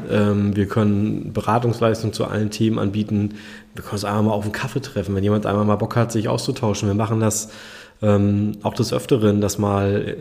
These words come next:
äh, zum Beispiel Moin war jetzt vor kurzem hier, ähm, die mit den Rollern und dem, äh, Yorker, die waren vor kurzem hier, einfach mal ein Käffchen trinken, Menschen mal wieder austauschen, was macht ihr, was, was treibt euch um, habt ihr, äh, vielleicht mal einen Tipp für uns? Und wir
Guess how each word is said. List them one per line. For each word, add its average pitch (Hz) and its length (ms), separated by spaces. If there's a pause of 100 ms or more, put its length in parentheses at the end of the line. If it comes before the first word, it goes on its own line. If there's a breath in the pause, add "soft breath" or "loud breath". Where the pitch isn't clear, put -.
äh, - 60
zum - 120
Beispiel 113 220
Moin 117 340
war 101 140
jetzt 98 160
vor 101 100
kurzem 107 380
hier, 113 340
ähm, 104 400
die 98 80
mit 101 140
den 101 260
Rollern 110 420
und 104 220
dem, 104 380
äh, 101 240
Yorker, 117 560 (360 loud breath)
die 113 60
waren 113 160
vor 113 140
kurzem 113 320
hier, 113 200
einfach 110 140
mal 113 120
ein 107 40
Käffchen 139 360
trinken, 101 360
Menschen 107 240
mal 107 60
wieder 110 160
austauschen, 113 640
was 107 160
macht 117 240
ihr, 110 260
was, 101 220
was 107 140
treibt 110 240
euch 107 160
um, 123 200
habt 107 160
ihr, 110 160 (520 loud breath)
äh, 104 180
vielleicht 104 240
mal 110 80
einen 104 100
Tipp 123 180
für 123 120
uns? 110 460
Und 104 340
wir 110 140